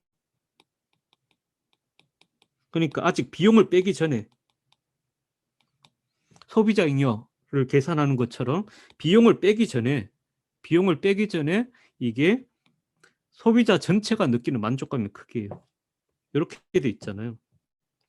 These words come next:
요 부분이 지금 더해져 있는 거잖아요. 여기 크기가 뭐냐 그러면 여기 크기가 가격에다가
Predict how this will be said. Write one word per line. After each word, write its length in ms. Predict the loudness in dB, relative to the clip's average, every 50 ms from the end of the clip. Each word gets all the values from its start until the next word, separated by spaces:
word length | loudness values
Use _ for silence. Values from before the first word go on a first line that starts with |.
| _ _ -4 0
요 100 | 2 2
부분이 320 | 4 2 2 2 2 2 2
지금 200 | 2 0 -2 0
더해져 320 | 2 2 2 4 2 2
있는 200 | 0 0 -2 -4
거잖아요. 460 | -6 -8 -10 -10 -8 -8 -10 -10 -12 -16 _ _ _ _ _ _ _ _ _ _ _ _ _ _ _ _ _ _ _ _ _ _ _ _ _ _ _ _ _ _ _ _ _ _ _ _ _ _ _ _ _ _ _ _ _ _ _ _ _ _ _ _
여기 260 | 2 4 4 4 2
크기가 340 | 0 -2 -2 0 2 2 4
뭐냐 280 | 4 4 2 2 2 0
그러면 580 | 0 0 0 0 0 -2 -2 -2 -4 -4 -8 -14 _ _ _ _ _ _ _ _
여기 220 | 0 0 0 0 0
크기가 400 | -2 -2 -2 0 0 0 -2 -2
가격에다가 1000 | -2 -2 -2 2 2 2 4 4 2 2 2 0 0 0 -2 -2 -2 -4 -6